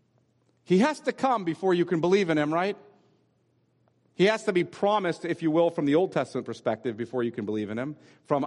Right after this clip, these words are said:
our perspective, he has to have come before you could believe in him.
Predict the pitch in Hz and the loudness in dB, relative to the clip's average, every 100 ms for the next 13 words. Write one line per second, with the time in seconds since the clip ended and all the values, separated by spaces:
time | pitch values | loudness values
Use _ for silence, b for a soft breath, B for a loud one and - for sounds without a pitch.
0 | - 170 240 135 120 127 131 151 143 156 | 0 0 0 -4 -4 -2 -2 -2 0 0
1 | - 151 - - 202 120 101 104 120 110 | 0 -2 -2 -2 0 -2 -4 -6 -4 -2
2 | 104 - 95 95 95 92 107 139 | -4 -8 -8 -6 -6 -6 -6 -6